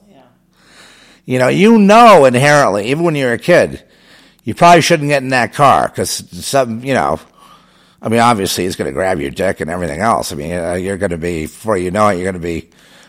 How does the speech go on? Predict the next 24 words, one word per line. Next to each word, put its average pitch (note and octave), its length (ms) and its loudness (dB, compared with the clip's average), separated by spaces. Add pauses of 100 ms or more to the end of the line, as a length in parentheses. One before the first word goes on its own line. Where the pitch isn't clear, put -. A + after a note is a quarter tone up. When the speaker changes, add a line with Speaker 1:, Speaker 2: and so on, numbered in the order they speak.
(100)
Speaker 2:
abused, F2+ 840 -2 (140)
right? C3+ 360 -2 (840)
So - 200 0
you C#3 180 2
go, C#3 400 2
"Yeah, D3 460 0
okay, C#3 320 0
no, C#3 240 2
I, C3+ 300 2
I - 20 -2
think B2 180 -6
I'll A#2+ 140 0
pass," G#2 560 -2
<laughs> - 0 -
right? C3 320 -2 (680)
<laughs> - 60 -8
He'll - 1400 2
find F#3 380 4
somebody, G#2+ 640 0 (520)
you C#3+ 140 -2
know, G#2 400 0
somebody C3+ 600 0
he'll A2+ 200 -4
find. G1+ 420 -8